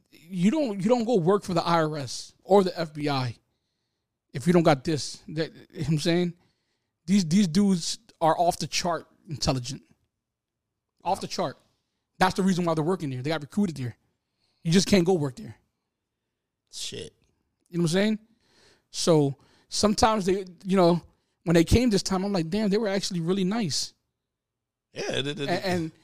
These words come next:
Speaker 1: and I had to, like, "Wait a minute.
Speaker 2: <laughs>
Speaker 1: They're trained for this."
Speaker 2: Yeah, of course.
Speaker 1: You know what I'm saying? They're trained for this.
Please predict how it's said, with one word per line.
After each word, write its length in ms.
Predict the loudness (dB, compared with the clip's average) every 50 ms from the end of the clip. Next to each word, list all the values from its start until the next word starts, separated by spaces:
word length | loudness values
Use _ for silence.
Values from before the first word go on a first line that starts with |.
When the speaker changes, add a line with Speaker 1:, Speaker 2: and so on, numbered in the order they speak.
| _ _ _ _ -2
Speaker 1:
and 180 | 0 2 2 2
I 80 | 0 0
had 200 | 0 -2 -2 -4
to, 60 | -4
like, 240 | -4 -2 -4 -4 -6 _ _ _ _ _
"Wait 160 | -12 -10 -10
a 40 | -8
minute. 200 | -8 -10 -10 -12 -14 -18 _ _ _ _ _ _ _ _ _ _ _ _ -8
Speaker 2:
<laughs> 400 | -8 -8 -8 -8 -8 -8 -6 -4
Speaker 1:
They're 80 | -4 -4
trained 460 | -2 -2 -2 -2 -2 -2 -2 -4 -6
for 140 | -8 -12 -14
this." 200 | -12 -12 -8 -6
Speaker 2:
Yeah, 120 | -4 -4 -4
of 100 | -6 -8
course. 600 | -6 -2 2 4 4 4 4 2 0 -6 -10 -14 _ _
Speaker 1:
You 60 | -4
know 40 | -4
what 20 | -2
I'm 40 |
saying? 440 | 0 2 2 2 0 0 -4 -6 -8 -14 _ _ _ _ _ _ _ _ _ _ _
They're 100 | -6 -6 -4
trained 260 | -2 -4 -2 -4 -4
for 120 | -6 -6 -8
this. 320 | -8 -8 -8 -10 -10 -12